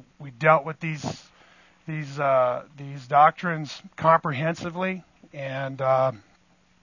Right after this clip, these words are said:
uh, and with others,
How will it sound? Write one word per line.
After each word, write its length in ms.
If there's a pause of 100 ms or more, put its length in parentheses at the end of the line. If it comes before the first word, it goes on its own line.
(800)
uh, 480
and 280
with 160
others, 440